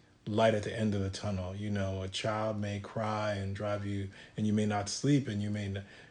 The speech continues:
may feel very frustrated about everything. But, you know, the moment that child smiles, it really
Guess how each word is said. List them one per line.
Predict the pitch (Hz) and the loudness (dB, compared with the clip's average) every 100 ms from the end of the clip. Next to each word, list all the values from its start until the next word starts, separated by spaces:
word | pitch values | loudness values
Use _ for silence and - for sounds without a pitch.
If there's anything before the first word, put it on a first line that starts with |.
| - - | -18 -6
may | 107 107 110 107 107 101 101 - - - - | -2 0 0 0 -2 -4 -6 -10 -20 -12 2
feel | 135 110 | 6 6
very | 107 110 104 | 6 4 2
frustrated | 95 123 127 - 113 101 101 | 0 0 0 0 0 0 0
about | 98 101 98 - | -2 -2 -4 -2
everything. | 123 127 110 101 98 101 98 95 101 98 - - - - _ - | 0 0 0 -2 -4 -4 -4 -4 -6 -10 -20 -20 -20 -20 _ -8
But, | 107 127 131 101 - - - - _ | 6 8 8 4 -4 -20 -20 -20 _
you | 131 | 2
know, | 117 104 | 4 4
the | |
moment | 104 117 113 | 4 6 4
that | 107 101 | 2 -2
child | - 113 101 98 | -2 0 0 -2
smiles, | - 110 117 117 104 95 95 | -2 0 2 2 2 0 -4
it | - 113 101 | -6 -6 -4
really | 104 107 113 110 104 98 95 95 | -2 0 0 0 -2 -4 -4 -6